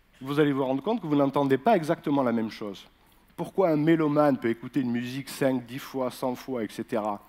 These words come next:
C'est parce qu'à chaque fois, son attention n'est pas exactement la même. Parce qu'elle est conditionnée par tout le vécu, le nombre de fois qu'il a entendu cette chanson.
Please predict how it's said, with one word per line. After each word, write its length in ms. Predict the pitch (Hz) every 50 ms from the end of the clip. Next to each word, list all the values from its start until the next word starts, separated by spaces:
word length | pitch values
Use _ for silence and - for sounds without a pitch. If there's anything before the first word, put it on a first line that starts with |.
| _ - - _ _
C'est 100 | - -
parce 160 | - - -
qu'à 120 | - - 151
chaque 180 | - 180 -
fois, 160 | - - 202
son 160 | 190 - 143 135
attention 340 | 135 - 143 139 - 165
n'est 120 | 147 139 131
pas 120 | - 135
exactement 440 | 127 117 120 120 - - 120 113 113
la 100 | 120 135
même. 260 | 151 156 135 110 98 - - - - - _
Parce 120 | - - -
qu'elle 140 | - 131
est 60 | 131 -
conditionnée 480 | - 160 156 160 151 - 156 165 185
par 180 | 175 139 - -
tout 140 | - 185 175
le 80 | 170
vécu, 260 | 143 151 147 - -
le 80 | 196 170
nombre 200 | 156 175 180 170
de 80 | 151 143
fois 180 | - - 202
qu'il 160 | - - 160
a 40 | 143
entendu 300 | 135 131 135 135 147 160
cette 220 | 147 - 120 110 -
chanson. 400 | 123 123 123 - - 104 90